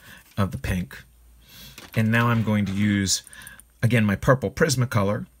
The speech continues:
or whatever kind of colored marker that, or pencil that you like to use. And you, or I, put a lot of pressure on this part here,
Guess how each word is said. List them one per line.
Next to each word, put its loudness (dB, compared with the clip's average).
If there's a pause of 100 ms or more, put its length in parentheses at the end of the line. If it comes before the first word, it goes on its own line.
(200)
or 2
whatever 0
kind 0
of -8
colored 0
marker 0
that, -6
or -8
pencil -2
that -4
you -4
like -4
to -8
use. -4 (1900)
And 2
you, -2 (280)
or -2
I, 4 (680)
put 4
a 2
lot 8
of 0
pressure 2
on 2
this 0
part 2
here, -2